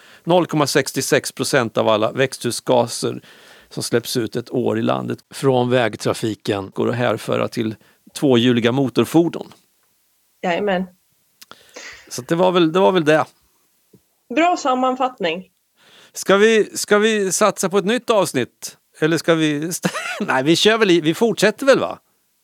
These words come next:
Speaker 2: Ja. Jag vet inte hur många avsnitt du brukar köra. <laughs>
Speaker 1: Jag kan säga så här, vi är ju redan uppe den här säsongen i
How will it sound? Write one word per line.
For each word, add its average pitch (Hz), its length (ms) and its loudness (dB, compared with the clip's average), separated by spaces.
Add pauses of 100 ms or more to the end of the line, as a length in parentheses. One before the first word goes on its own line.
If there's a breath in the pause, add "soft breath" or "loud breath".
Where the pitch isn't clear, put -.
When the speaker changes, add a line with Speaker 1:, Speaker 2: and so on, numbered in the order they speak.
Speaker 2:
Ja. - 480 -2 (220)
Jag 294 80 -14
vet 403 100 2
inte 320 140 -2
hur 262 80 2
många 214 200 -2
avsnitt 196 340 -6
du 214 80 -12
brukar 190 380 -6
köra. 269 220 -2 (180)
<laughs> - 200 -20
Speaker 1:
Jag 359 180 0
kan 185 160 2
säga 185 220 4
så 185 120 -2
här, 180 240 4
vi 156 260 0
är 190 40 4
ju 180 60 4
redan 170 380 2
uppe 160 220 0
den 151 100 0
här 165 120 2
säsongen 127 640 -2
i 127 320 -6